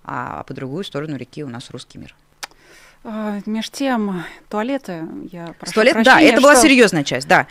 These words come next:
Speaker 1: А теперь несерьезная часть, с туалетами.
Speaker 2: Ты понимаешь, туалеты просто к серьезной части, это же единственная четко артикулируемая и
Speaker 1: Да.
Speaker 2: неизменяемая цель специальной
Speaker 1: Мгм.
Speaker 2: военной операции
Speaker 1: Мгм.
Speaker 2: за вот последние два года. В прошлом году об этом говорил Лавров,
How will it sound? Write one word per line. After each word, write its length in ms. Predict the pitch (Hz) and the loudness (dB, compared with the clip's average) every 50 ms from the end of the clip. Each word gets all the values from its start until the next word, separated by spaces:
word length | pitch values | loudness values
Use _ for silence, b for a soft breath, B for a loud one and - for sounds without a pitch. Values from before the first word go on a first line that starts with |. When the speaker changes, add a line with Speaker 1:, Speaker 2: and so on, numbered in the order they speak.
| B B B B | B B B B
Speaker 1:
А 180 | - 151 170 | 2 2 2
теперь 200 | 170 - - 247 | 2 2 2 2
несерьезная 500 | 262 240 - 254 226 208 170 143 151 139 | 2 4 2 2 4 4 2 2 0 -2
часть, 240 | - - 120 120 - | -6 -6 -8 -8 -10
с 80 | - - | -10 -6
туалетами. 460 | - 202 196 196 165 139 - 135 131 | -2 0 2 2 2 0 0 -2 -6
Speaker 2:
Ты 80 | 120 226 | -4 -2
понимаешь, 220 | 254 330 415 - | -2 -2 -2 -2
туалеты 400 | - 254 254 294 392 415 - 285 | -2 -2 0 0 -2 -4 -4 -4
просто 440 | - 233 220 208 - - - 208 196 | -4 -4 -4 -4 -6 -6 -8 -8 -8
к 80 | - | -6
серьезной 400 | - - 247 262 254 214 202 196 | -6 -4 -2 -2 -2 -2 -2 -4
части, 420 | 185 - - 214 202 - - - 196 | -6 -4 -6 -6 -6 -8 -8 -8 -8
это 300 | 170 - 214 - - 214 | -8 -8 -8 -10 -10 -10
же 180 | 196 208 220 | -8 -4 -4
единственная 840 | 226 226 220 208 180 185 175 196 247 285 285 - 233 226 214 202 190 | -2 -2 -2 -4 -6 -8 -6 -2 -2 -2 -2 -2 -4 -4 -2 -2 -4
четко 400 | 175 - - 240 226 - - 202 | -4 -4 -4 -4 -4 -4 -6 -8
артикулируемая 920 | 185 - - 196 - - 196 196 226 277 302 277 240 208 196 190 185 180 | -8 -8 -10 -14 -10 -8 -6 -4 -2 0 0 2 2 2 0 -2 -2 -4
и 260 | - - 202 208 214 208 | -6 -6 -6 -4 -4 -2
Speaker 1:
Да. 40 | 196 | -2
Speaker 2:
неизменяемая 1120 | 190 202 208 - 165 165 160 165 202 190 196 202 214 214 208 202 196 190 190 185 170 B B B B B B _ | -2 0 0 0 0 0 -2 -2 -4 -4 -4 -2 -2 -2 -2 -2 -2 -2 -2 -4 -4 B B B B B B _
цель 380 | - - - 254 247 247 226 185 | -12 -6 -2 0 2 2 2 0
специальной 560 | - - - 196 - - 247 233 226 214 202 | -4 -10 -10 -8 -4 0 2 2 2 2 0
Speaker 1:
Мгм. 80 | 190 165 | 0 0
Speaker 2:
военной 380 | 196 202 208 202 190 180 170 | 0 0 2 0 0 -2 -2
операции 720 | 165 - 196 202 262 349 370 - - - 240 208 190 180 190 | -4 -4 -2 0 2 0 0 0 -4 -4 -4 -2 -2 -2 -4
Speaker 1:
Мгм. 100 | 190 185 B B B B - | -4 -8 B B B B -14
Speaker 2:
за 320 | 190 170 165 208 240 294 | -12 -6 -2 0 0 2
вот 160 | 285 233 - | 0 0 -4
последние 420 | - 185 - - 247 240 226 214 196 | -6 -10 -6 -4 -2 -2 0 -2 -2
два 200 | 170 180 220 262 | 0 0 0 2
года. 220 | 277 247 190 170 | 2 0 -2 -2
В 40 | - | -4
прошлом 260 | - 220 - - 214 | -6 -6 -6 -6 -6
году 200 | 208 214 202 214 | -6 -4 -4 -4
об 40 | 196 | -6
этом 160 | 196 208 196 | -4 -6 -4
говорил 300 | 190 196 196 196 190 180 | -4 -4 -4 -4 -4 -4
Лавров, 600 | 180 175 180 175 196 233 254 339 403 - - | -4 -4 -4 -2 -2 0 0 0 0 -2 -6